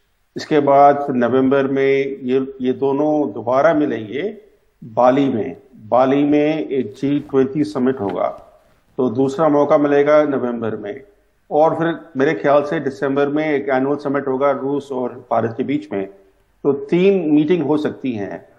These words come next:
अ, including जो आज हो रही है मीटिंग। इससे, इससे पता लगता है कि रूस और भारत के जो रिश्ते हैं, काफी गहरे हैं।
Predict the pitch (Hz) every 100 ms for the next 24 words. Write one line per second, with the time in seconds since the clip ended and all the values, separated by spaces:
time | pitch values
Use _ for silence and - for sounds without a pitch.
0 | _ _ - - - - - 127 147 147
1 | 151 147 135 131 131 117 120 131 110 110
2 | 104 104 95 101 101 117 101 - _ _
3 | _ _ _ 170 131 - 175 175 170 147
4 | - - _ _ - - - 143 135 147
5 | 143 143 139 135 147 127 110 131 147 -
6 | 131 113 110 120 135 131 127 113 113 -
7 | 151 117 - - 123 147 165 113 104 101
8 | 98 85 85